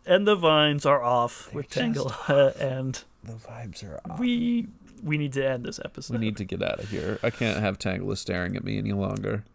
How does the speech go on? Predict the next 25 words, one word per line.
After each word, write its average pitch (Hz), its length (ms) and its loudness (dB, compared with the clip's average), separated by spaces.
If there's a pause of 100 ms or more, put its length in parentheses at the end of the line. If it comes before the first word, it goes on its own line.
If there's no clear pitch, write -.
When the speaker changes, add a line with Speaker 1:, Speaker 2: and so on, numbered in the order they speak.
(160)
Speaker 1:
No, 135 240 4
unfortunately, 190 500 4
though, 175 320 6
um, 147 220 4
we 151 100 2
will 165 380 4
remain 156 560 4
within 156 280 2
its 139 160 -2
tangled 143 400 0
embrace 143 540 2
for - 180 -2
one 240 280 6
more 151 180 2
episode 139 640 2
because, 135 600 -2
uh, 139 380 2
we 147 200 -4
do 160 160 -4
have 156 160 0
to - 60 -12
talk 151 280 0
about 135 340 4
its 135 220 -2
evolution, 202 800 4